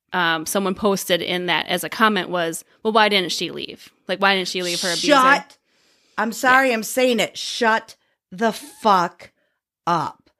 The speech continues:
Speaker 1: Right.
Speaker 2: Like, she had a choice.
Speaker 1: Like, she had a choice. And th-, th-, here's even something crazier. So I end up, through some research, um, I actually know this woman, not, not very personally, but through groups of people.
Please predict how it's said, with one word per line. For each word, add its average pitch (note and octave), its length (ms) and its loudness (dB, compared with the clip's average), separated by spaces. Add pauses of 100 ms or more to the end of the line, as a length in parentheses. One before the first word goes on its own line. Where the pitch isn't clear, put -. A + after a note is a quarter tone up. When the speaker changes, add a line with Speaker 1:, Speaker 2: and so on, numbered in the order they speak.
Speaker 1:
Right. F#3+ 220 -6
Speaker 2:
Like, A3+ 220 2
she B3 320 2
had A3 180 4
a G3 80 2
choice. - 840 -4
Speaker 1:
Like, G3 140 -6
she - 120 -4
had F3 140 -2
a D#3+ 40 -6
choice. - 380 -6
And A3+ 240 4
th-, G3 420 -6
th-, A3 140 2
here's D4+ 240 2
even B3+ 200 4
something G#3+ 200 0
crazier. F#3 400 -2
So F3 160 -2
I B3 120 4
end E4 140 4
up, - 240 0 (720)
through B3 200 0
some A3+ 100 -2
research, G3+ 320 0 (120)
um, F3 360 0
I G3+ 280 0 (140)
actually C#4+ 380 0
know F3+ 240 0
this A3+ 220 -4
woman, C4+ 520 -2
not, G#3+ 280 2 (160)
not B3+ 340 2
very A#3 320 0
personally, C4 480 -2
but G#3+ 220 -4
through G3 400 -4
groups G3 340 -6
of G#3 80 -4
people. C4 480 -6